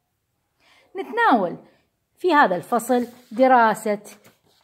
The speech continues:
بعض المركبات العضوية اللي أسميها الهيدروكربونات. ومعنى كلمة هيدروكربون هي مركبات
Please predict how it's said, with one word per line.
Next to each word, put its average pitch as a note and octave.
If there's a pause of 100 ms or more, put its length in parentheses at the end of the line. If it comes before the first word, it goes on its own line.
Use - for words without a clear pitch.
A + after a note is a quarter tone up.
(520)
بعض D4+
المركبات B3+
العضوية A#3 (540)
اللي A3+
أسميها G#3 (340)
الهيدروكربونات. F3+ (680)
ومعنى A#3
كلمة G#3 (460)
هيدروكربون A#3 (1000)
هي D#4
مركبات C#4+